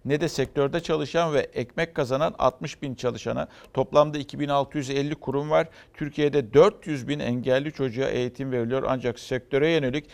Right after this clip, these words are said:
hiç sektöre yönelik hiçbir ekonomik paket yok. Ses verin lütfen demiş. Bugünkü tabelanın,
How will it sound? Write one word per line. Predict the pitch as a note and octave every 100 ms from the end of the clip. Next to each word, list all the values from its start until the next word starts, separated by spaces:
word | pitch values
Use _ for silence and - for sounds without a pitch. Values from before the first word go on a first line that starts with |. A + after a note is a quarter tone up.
| - -
hiç | E3 -
sektöre | - C3 B2+ - C#3+ D#3+
yönelik | C3+ B2 B2+ A#2+ D3 - - -
hiçbir | - F3+ - D3 -
ekonomik | - C3+ D3+ D3 C3 - -
paket | D3+ - D#3+ -
yok. | C3+ C3+ - - - _
Ses | - - - D#3+ - - B2+
verin | B2 A#2 G#2+
lütfen | A2 - A2+ G#2
demiş. | G#2+ D3 - _ _
Bugünkü | B2 B2 B2 B2+
tabelanın, | A#2+ B2 B2 A#2+